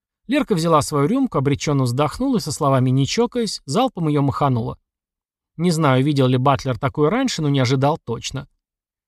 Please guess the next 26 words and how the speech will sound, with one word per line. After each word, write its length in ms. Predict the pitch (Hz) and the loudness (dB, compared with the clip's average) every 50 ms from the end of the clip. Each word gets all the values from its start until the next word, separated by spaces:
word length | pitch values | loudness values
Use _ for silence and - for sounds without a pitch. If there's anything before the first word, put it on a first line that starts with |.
| _ _ - | _ _ -2
Глядя 360 | 143 143 147 147 143 139 139 | 2 4 4 6 4 4 2
на 100 | 139 135 | 2 0
сморщившуюся 760 | - - 156 151 135 - - 151 131 - - 139 - - 143 | 0 0 0 0 0 0 -2 -6 -6 -4 -2 -2 -2 -2 -2
Лерку 320 | 143 156 180 165 - - | -2 -2 -2 -2 0 0
и 20 | 131 | 2
онемевшего 500 | 131 135 135 135 143 139 - - 147 127 | 2 4 4 4 2 0 0 -2 -4 -2
товарища 460 | - 143 135 135 135 127 - - 139 | 0 2 2 4 2 2 0 0 0
майора, 440 | 139 135 135 156 190 196 180 - - - _ _ _ _ | 2 2 2 2 2 2 0 0 -4 -10 _ _ _ _
я 140 | _ 247 277 | _ -2 -2
то, 120 | 240 - 208 | -2 -2 -2
что 140 | - 196 | -2 0
называется, 540 | 175 160 147 165 185 220 214 - - 175 156 | 0 0 0 2 2 0 0 0 -2 -4 -4
греть 340 | 135 127 147 175 175 - - | -2 0 0 0 0 -2 -2
не 80 | 156 147 | -4 -4
стал 320 | - - - 220 208 196 | -4 -4 -4 -2 0 0
и 40 | 180 | 0
выпил. 380 | 139 117 107 - - 117 127 - _ _ _ _ _ _ _ _ _ _ _ _ | 0 -2 -2 -4 -6 -10 -10 -12 _ _ _ _ _ _ _ _ _ _ _ _
На 80 | 135 | 2
лице 300 | 139 143 151 - - 160 | 2 2 2 2 2 0
у 80 | 147 135 | 0 0
командира 480 | - - 147 143 139 147 147 156 151 139 | 0 0 2 2 2 2 2 2 0 0
силовиков 580 | - - 147 139 135 139 - - 185 156 - | 0 0 0 0 0 -2 -2 -4 -4 -4 -4
отразилась 460 | - - - 139 131 131 147 147 131 | -6 -4 0 0 2 2 2 0 -2
целая 320 | - - - 160 151 147 147 | -2 -4 -2 0 0 2 2
гамма 340 | 147 147 151 147 147 151 147 | 2 2 2 2 2 0 -2
чувств, 420 | - - - 208 139 - - _ | -4 -6 -4 -4 -4 -6 -8 _